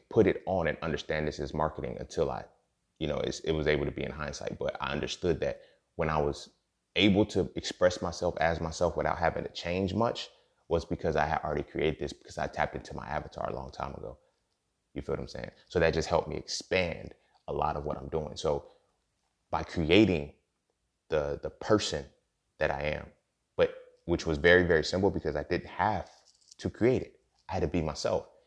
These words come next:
And that's where it got so easy, because a lot of times we don't realize that we can speak the same language as somebody and be in that space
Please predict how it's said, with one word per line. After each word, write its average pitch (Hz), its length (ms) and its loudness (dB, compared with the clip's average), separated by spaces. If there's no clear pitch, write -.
And 80 140 0
that's 95 240 2
where 82 160 8
it - 180 -2
got 69 180 -8
so 92 280 2
easy, 73 240 -2
because 78 400 -4
a 87 60 4
lot 80 200 8
of 73 80 -4
times 90 420 -2
we 104 140 6
don't 104 280 8
realize 87 460 8
that 80 140 2
we 85 100 2
can 82 160 -4
speak - 380 -4
the 80 60 -6
same 85 300 0
language 80 380 0
as 73 80 -2
somebody 78 420 0
and 76 120 -2
be 78 320 -2
in 95 220 2
that - 180 2
space - 540 0